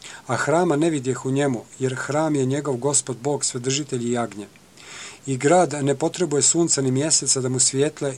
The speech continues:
jer ga slava Božja osvijetli i svjetlost je njegova jagnje. I narodi će hoditi u svjetlosti njegovoj i carevi zemaljski donijeće slavu i čast svoju u njega.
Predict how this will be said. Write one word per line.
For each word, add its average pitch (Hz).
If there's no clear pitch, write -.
jer 127
ga 123
slava 160
Božja 147
osvijetli 143
i 131
svjetlost 160
je 127
njegova 139
jagnje. 113
I 135
narodi 156
će 139
hoditi 147
u 127
svjetlosti 143
njegovoj 139
i 135
carevi 147
zemaljski 135
donijeće 147
slavu 139
i 127
čast 139
svoju 135
u 120
njega. 120